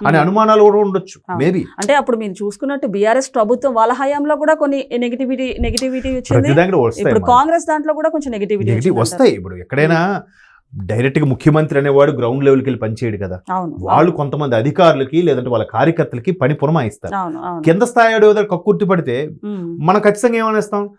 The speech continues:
Speaker 1: "ఆ,
Speaker 2: మ్మ్.
Speaker 1: రేవంత్ రెడ్డి గారి ప్రభుత్వంలో ఇవన్నీ జరిగారా?" అనేస్తాం.
Speaker 2: ఖచ్చితంగా.
Speaker 1: ఎక్కడో
Speaker 2: అవును.
Speaker 1: ఎవరో, ఇప్పుడు మీరు అన్నట్టు బీఆర్ఎస్ ప్రభుత్వంలో కూడా ఎవరో అమ్మాయి సూసైడ్ చేసుకుంటే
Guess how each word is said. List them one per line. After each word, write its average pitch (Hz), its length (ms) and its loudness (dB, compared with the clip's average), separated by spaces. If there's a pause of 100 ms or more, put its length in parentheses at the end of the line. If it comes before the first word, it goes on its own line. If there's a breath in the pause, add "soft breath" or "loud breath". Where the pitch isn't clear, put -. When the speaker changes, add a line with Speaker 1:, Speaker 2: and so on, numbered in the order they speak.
(160)
Speaker 1:
"ఆ, 135 60 0
Speaker 2:
మ్మ్. 127 100 0
Speaker 1:
రేవంత్ 143 220 2
రెడ్డి 156 160 -4
గారి 147 120 2
ప్రభుత్వంలో 135 640 0
ఇవన్నీ 117 240 2
జరిగారా?" 110 440 0
అనేస్తాం. 151 580 -8
Speaker 2:
ఖచ్చితంగా. 107 160 0
Speaker 1:
ఎక్కడో 160 220 2
Speaker 2:
అవును. 196 220 6
Speaker 1:
ఎవరో, 185 220 6
ఇప్పుడు - 420 -8
మీరు 117 200 -2
అన్నట్టు 160 200 2
బీఆర్ఎస్ 156 400 4
ప్రభుత్వంలో 165 340 0
కూడా 151 200 2
ఎవరో 131 340 2
అమ్మాయి 165 280 2
సూసైడ్ 151 420 -4
చేసుకుంటే 135 500 -6